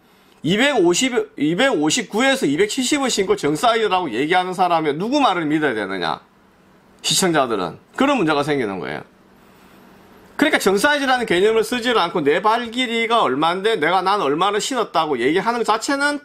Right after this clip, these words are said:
틀린 건 아니에요. 근데 정 사이즈로 대비를 한 다음에 내려 신으라 올려 신으라 하는 거는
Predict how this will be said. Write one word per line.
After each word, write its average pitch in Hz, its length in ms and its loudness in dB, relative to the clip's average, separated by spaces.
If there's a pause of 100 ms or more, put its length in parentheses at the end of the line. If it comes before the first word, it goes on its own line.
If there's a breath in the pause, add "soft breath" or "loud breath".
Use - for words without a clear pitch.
틀린 285 240 -4
건 233 140 0
아니에요. 104 320 -6 (760 soft breath)
근데 190 140 0
정 185 200 2
사이즈로 277 520 0
대비를 185 480 0
한 165 180 0
다음에 151 380 0
내려 220 260 0
신으라 175 320 -2
올려 190 220 0
신으라 170 340 0
하는 135 160 -2
거는 127 400 -4